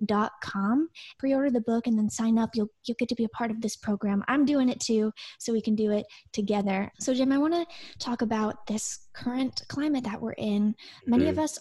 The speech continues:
Speaker 1: are isolated at home due to covid nineteen. And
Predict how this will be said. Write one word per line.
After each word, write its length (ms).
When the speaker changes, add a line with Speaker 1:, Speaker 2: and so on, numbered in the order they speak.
Speaker 1:
are 500
isolated 540
at 120
home 200
due 180
to 280
covid 280
nineteen. 640
And 260